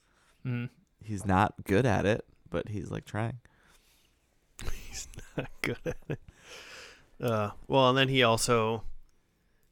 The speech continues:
Speaker 3: 'cause he went on, like, a date once. That was his ex, I thought he said, told
Speaker 2: Mm-hmm.
Speaker 3: the kids.
Speaker 1: Mm-hmm.
Speaker 2: Mm-hmm.
Speaker 3: And then, I mean, he's obviously some sort of, um, he, he is some sort of sexual predator 'cause he was basically only just trying to bang her.
Speaker 2: Yeah.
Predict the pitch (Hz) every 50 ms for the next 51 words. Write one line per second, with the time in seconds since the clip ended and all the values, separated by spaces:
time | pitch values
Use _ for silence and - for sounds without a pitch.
0 | _ - 139 151 175 196 202 190 165 139 120 113 107 101 - 117 123 123 107 -
1 | - 110 120 113 110 110 113 - - 131 123 139 151 - - 127 110 107 92 101
2 | - - - - - - - - 165 160 - 175 170 170 170 - - 175 170 180
3 | - - - - 170 110 104 - 101 98 180 180 185 180 180 - - - - -
4 | - - - 147 131 127 123 123 110 104 98 101 101 98 98 101 - _ _ _
5 | _ - - 127 107 92 76 64 - - - 117 107 80 76 73 131 - - 139
6 | 127 127 110 98 - - - 98 92 92 - - 120 117 117 - 120 107 101 104
7 | - - - - - _ _ _ _ - 139 143 135 - - - - - 143 156
8 | 165 110 170 175 180 170 156 - 165 165 165 143 151 127 120 - - 131 117 -
9 | - 110 104 - 110 107 107 104 104 107 - - 110 107 110 107 104 104 107 -
10 | 123 120 107 - 110 104 98 98 92 90 85 - - - - - 76 - - 71
11 | 73 71 - 85 69 73 - - - - - - - 143 131 107 101 101 101 101